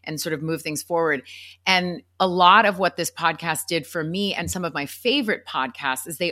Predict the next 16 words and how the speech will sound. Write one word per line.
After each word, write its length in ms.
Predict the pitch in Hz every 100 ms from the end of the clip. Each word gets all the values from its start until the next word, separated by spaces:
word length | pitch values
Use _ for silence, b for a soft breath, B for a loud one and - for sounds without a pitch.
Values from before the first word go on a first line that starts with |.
| -
offer 320 | 170 180 180
questions, 840 | - - 143 - 113 - - - - B B -
questions 540 | 233 220 226 202 180
for 120 | 175
how 420 | - - 175 170 -
I 160 | 160
then 320 | 143 165 156
start 300 | 147 - 156
navigating 560 | 156 156 156 151 147 147
my 160 | 131 120
own 260 | 151 160
life 300 | 151 143 -
and 80 | 135
my 160 | 131 123
own 160 | 127
experience. 760 | 120 - 113 - - - -